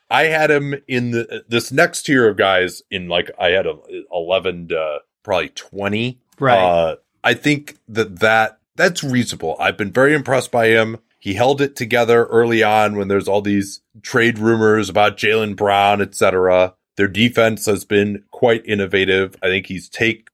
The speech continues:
Speaker 1: taken what Brad Stevens was doing and built on that.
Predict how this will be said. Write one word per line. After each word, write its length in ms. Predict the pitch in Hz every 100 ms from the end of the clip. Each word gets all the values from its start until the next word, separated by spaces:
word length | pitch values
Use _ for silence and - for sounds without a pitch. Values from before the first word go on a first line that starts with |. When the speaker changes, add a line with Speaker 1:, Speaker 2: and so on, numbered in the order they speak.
| -
Speaker 1:
taken 380 | 139 139 131 104
what 220 | 110 -
Brad 260 | 107 110
Stevens 460 | 104 110 101 101 98
was 120 | 87
doing 480 | - 98 95 98 98 _ _
and 220 | 107 101 87
built 260 | 110 110
on 200 | 110 98
that. 360 | 92 90 90